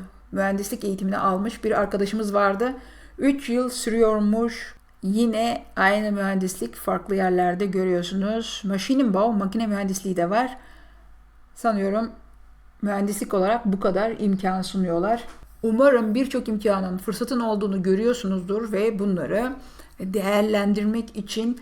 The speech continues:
hazırlıklar yapıyorsunuzdur ve değerlendirebilmenizi umuyorum. Her birinize iyilikler, kolaylıklar temenni ediyorum. Yollarınız açık olsun. Bir dahaki videoda görüşmek üzere. Hoşça kalın.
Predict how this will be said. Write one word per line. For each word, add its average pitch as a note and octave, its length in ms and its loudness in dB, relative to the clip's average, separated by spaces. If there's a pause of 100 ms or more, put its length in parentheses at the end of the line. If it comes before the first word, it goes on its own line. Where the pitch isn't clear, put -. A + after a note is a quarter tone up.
(100)
hazırlıklar B3 560 2
yapıyorsunuzdur G3 1160 2
ve G3+ 280 2
değerlendirebilmenizi G#3 1300 2
umuyorum. A3 600 4
Her A#3 340 2
birinize A3+ 380 2
iyilikler, G#3 680 0
kolaylıklar G3+ 560 0
temenni F#3 340 0
ediyorum. F#3 360 -4
Yollarınız G#3+ 480 0
açık G3 260 -4
olsun. G3+ 320 -2
Bir G3+ 100 -2
dahaki F#3+ 280 -2
videoda F#3 320 -4
görüşmek G3 520 -4
üzere. G3 220 -2
Hoşça F#3+ 380 -2
kalın. D#3+ 400 -6